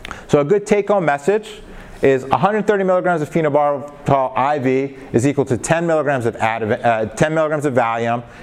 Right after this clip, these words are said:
is equal to two milligrams of Ativan. Okay, so good things to remember. Different with the P O doses. The point why we like phenobarb is that it lasts so long. So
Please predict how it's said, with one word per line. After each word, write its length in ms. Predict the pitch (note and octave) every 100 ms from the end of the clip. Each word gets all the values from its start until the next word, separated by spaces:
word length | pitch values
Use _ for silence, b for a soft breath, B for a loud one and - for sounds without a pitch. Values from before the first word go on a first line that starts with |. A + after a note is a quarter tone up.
| -
is 120 | A#2
equal 240 | C3 C3+ A#2+
to 360 | - A#2 A2+ A2 B -
two 180 | G#3
milligrams 440 | F#3 D3+ A#2+ A#2 G#2
of 80 | -
Ativan. 520 | G#2 G2+ F2 D#2+ - - - -
Okay, 340 | A2 B2+ B2+ B B
so 160 | D3+ C#3
good 320 | C#3 G3 F#3+
things 260 | E3 D#3+ -
to 100 | C3+
remember. 520 | A#2+ A2 F2+ D2+ - -
Different 460 | F#3+ G3+ F3 -
with 600 | C#3 C#3+ C#3+ C#3+ - -
the 80 | -
P 220 | - D3+
O 120 | C3 A2+
doses. 520 | G2+ F#2 - - - B B B B
The 100 | C3+
point 600 | - - G#3+ A#3+ G#3 -
why 300 | B2 D#3 F#3+
we 120 | F#3+
like 200 | F3 D#3
phenobarb 600 | - E3+ D3+ A#2 G#2+ G2+ -
is 120 | A2
that 140 | B2 A#2
it 80 | G#2+
lasts 400 | G#2+ A#2 G#2+ -
so 160 | A2
long. 380 | G2+ F#2 D#2 C#2 - B B B -
So 560 | C#3+ C3 A#2 A2+ -